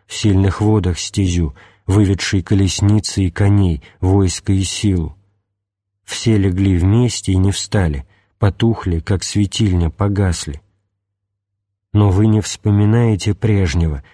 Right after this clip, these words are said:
и о древнем не помышляете. Вот я делаю новое,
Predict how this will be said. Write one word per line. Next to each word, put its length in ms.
и 80
о 140
древнем 480
не 100
помышляете. 960
Вот 440
я 260
делаю 540
новое, 560